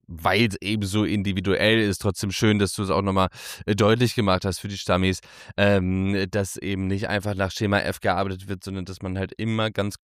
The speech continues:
genau gucken muss, was ist bei mir im Unternehmen, in der Firma nötig und was funktioniert, was ergibt Sinn. Ähm, und was ist wirklich für mich ein, für mich ein Vorteil,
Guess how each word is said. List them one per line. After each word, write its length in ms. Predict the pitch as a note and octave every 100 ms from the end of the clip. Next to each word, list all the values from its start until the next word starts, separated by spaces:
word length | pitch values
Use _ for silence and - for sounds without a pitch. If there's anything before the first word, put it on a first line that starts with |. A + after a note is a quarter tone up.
| _ -
genau 320 | G#2 F#2+ F#2 -
gucken 400 | - G2+ A2 G2+
muss, 240 | G2 G2 - _ - - -
was 420 | F#2 G2+ G#2 - - _
ist 320 | A2+ A2+ - -
bei 200 | F#2+ G2
mir 260 | G2+ G#2+
im 100 | F#2+
Unternehmen, 760 | D2 G2+ G2 F#2+ F#2+ F#2+ G2 - -
in 120 | G2+
der 120 | G2+ F#2+
Firma 500 | G#2+ F#2+ F#2+ F#2 F2 _ -
nötig 800 | G2 G2 G#2+ A2+ - A#2 A2 -
und 200 | - F2+
was 200 | F#2 F#2+
funktioniert, 760 | - G2 - - F#2+ G2 G2+ F#2
was 140 | F2+
ergibt 440 | - F2+ F#2 - -
Sinn. 380 | F#2+ G2 F#2+ - _ _ _ _ _ _ _ _ _ -
Ähm, 220 | F#2 F2+ E2+ - - -
und 180 | G#2 G2
was 160 | G2
ist 140 | F#2+ G2+
wirklich 240 | F#2+ G2
für 120 | -
mich 180 | F#2+ F2+
ein, 340 | F#2+ F2+ D2 B1
für 160 | - G2
mich 180 | F2+
ein 100 | F#2 D#2+
Vorteil, 840 | - - G#2 G2 - D#2+ D#2+